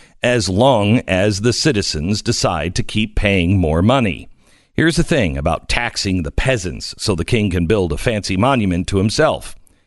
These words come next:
It's wrong. It's completely unnecessary. If the city can show that it will actually increase income, make the case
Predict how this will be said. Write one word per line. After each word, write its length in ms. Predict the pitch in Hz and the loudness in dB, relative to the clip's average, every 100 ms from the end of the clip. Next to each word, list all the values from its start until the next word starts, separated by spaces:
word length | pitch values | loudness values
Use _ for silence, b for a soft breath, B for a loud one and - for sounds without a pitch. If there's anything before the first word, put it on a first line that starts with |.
| _ - | _ -4
It's 180 | 107 117 | -2 2
wrong. 520 | 156 196 95 64 57 - - _ _ - | 4 4 2 -4 -10 -16 -20 _ _ -4
It's 120 | 117 | -2
completely 540 | - 113 117 117 117 127 | 0 2 2 2 0 2
unnecessary. 960 | 135 143 175 175 160 - 80 60 60 - _ _ _ _ - | 2 4 2 0 -2 0 -2 -4 -12 -18 _ _ _ _ 0
If 240 | 156 - | 0 0
the 140 | 196 214 | 0 0
city 600 | - 214 123 69 57 - - | 2 0 0 -4 -10 -18 -4
can 320 | 151 156 165 | -2 0 0
show 440 | - 185 147 80 82 | 2 2 2 0 -2
that 140 | 135 | 0
it 140 | 147 135 | 0 2
will 340 | 156 170 165 - - | 4 4 0 -4 -4
actually 580 | 175 190 - 127 90 - | -4 -4 -4 -4 -4 -4
increase 840 | 147 151 143 - 196 123 98 - - - | -2 -2 -2 0 0 2 -2 -4 -4 0
income, 600 | 170 190 196 208 214 - - - | 2 2 0 0 -2 -4 -8 -2
make 500 | 113 120 120 - - | 2 4 2 -2 -2
the 120 | 185 | -2
case 680 | - 214 143 120 - - | 0 0 2 -2 -4 -10